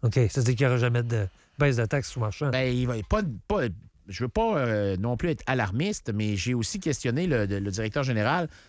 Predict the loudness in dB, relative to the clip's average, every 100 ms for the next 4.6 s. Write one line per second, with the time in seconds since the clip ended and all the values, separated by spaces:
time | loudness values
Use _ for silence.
0 | _ _ -6 -2 -2 0 0 2 2 2
1 | 0 0 -2 -4 0 0 2 0 -2 -2
2 | -2 -4 -2 0 0 0 0 0 -2 -4
3 | -6 -2 -2 -2 -4 -2 -2 -2 -4 -2
4 | 0 2 4 2 0